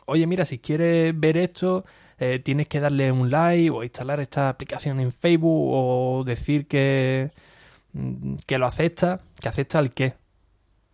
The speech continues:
Mira el like gris, el término de condiciones,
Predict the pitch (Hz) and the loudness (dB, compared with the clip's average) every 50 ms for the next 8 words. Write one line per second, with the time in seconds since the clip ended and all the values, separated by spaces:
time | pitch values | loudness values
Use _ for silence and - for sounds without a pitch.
0 | _ _ _ _ _ _ _ _ - - 120 107 104 107 113 117 120 120 120 123 | _ _ _ _ _ _ _ _ -10 -6 -4 -2 -2 0 2 2 2 2 4 2
1 | 123 139 180 214 - - _ _ - - - - - - 123 117 117 117 113 - | 2 2 2 0 -2 -10 _ _ -20 -20 -20 -16 -10 -6 -4 -4 -4 -4 -4 -2
2 | 117 117 120 123 123 123 - 131 127 123 117 - 139 131 139 175 | -2 0 2 2 0 0 0 0 -2 -2 0 -2 -2 -2 -4 -6